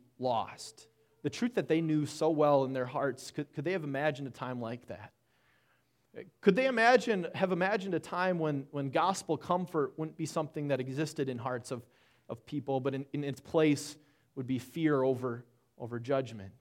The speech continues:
They probably couldn't have, have imagined something like that. After Christianity exploded in, in the first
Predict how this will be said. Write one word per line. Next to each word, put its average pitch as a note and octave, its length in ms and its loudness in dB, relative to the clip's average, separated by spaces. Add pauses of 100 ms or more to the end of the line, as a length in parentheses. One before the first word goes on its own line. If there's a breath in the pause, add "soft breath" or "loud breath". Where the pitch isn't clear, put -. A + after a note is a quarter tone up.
(1300)
They D3 240 0
probably B3+ 280 8
couldn't D4+ 260 4
have, D#3 320 6
have D3 160 4
imagined C#3+ 500 2
something C3+ 420 -4
like B2 340 -2
that. A2 260 -6 (520)
After G3+ 340 4
Christianity A#3 680 2
exploded G3+ 720 6
in, E3 160 2
in E3 160 -2
the D3+ 60 -2
first F#3+ 440 2